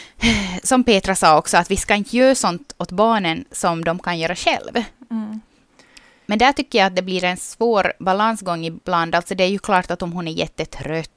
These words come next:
Speaker 1: eller le-, jätte, liksom, är jättein i nå-, liksom att hon pärlar eller någonting, så klart att jag då kan liksom fala en smörgås
Speaker 2: Mm.
Speaker 1: åt henne.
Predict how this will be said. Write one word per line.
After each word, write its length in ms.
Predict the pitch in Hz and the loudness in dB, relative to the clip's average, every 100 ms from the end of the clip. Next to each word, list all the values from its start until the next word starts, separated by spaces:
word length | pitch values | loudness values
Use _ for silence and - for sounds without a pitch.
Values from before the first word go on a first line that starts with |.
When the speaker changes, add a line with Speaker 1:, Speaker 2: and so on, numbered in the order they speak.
| _ 160 | _ -6
Speaker 1:
eller 260 | 156 151 | -4 -4
le-, 160 | 147 151 | -4 -8
jätte, 380 | - 156 - - | -10 -10 -10 -14
liksom, 640 | - - - 101 - - - - - | -14 -12 -10 -10 -12 -16 -18 -20 -12
är 100 | 165 | -8
jättein 540 | 170 156 165 170 175 | -8 -6 -6 -4 -6
i 60 | 165 | -6
nå-, 280 | 156 156 85 - - _ - | -4 -4 -6 -8 -20 _ -20
liksom 260 | 156 - 90 | -18 -16 -16
att 100 | - | -12
hon 200 | 160 156 | -12 -10
pärlar 680 | - 160 160 156 156 156 156 | 0 2 4 2 -4 -6 -4
eller 140 | 147 - | -6 -8
någonting, 280 | 170 175 | -10 -10
så 80 | - | -10
klart 340 | - 226 202 170 | -2 0 0 -2
att 120 | 147 | -6
jag 100 | - | -8
då 80 | - | -8
kan 200 | 117 95 | -10 -14
liksom 360 | - - 92 | -14 -12 -12
fala 300 | - 170 165 | -4 -2 0
en 160 | - 156 | -2 -6
smörgås 320 | - - 220 214 | -8 -8 -6 -6
Speaker 2:
Mm. 80 | |
Speaker 1:
åt 60 | 220 | -8
henne. 180 | 190 | -8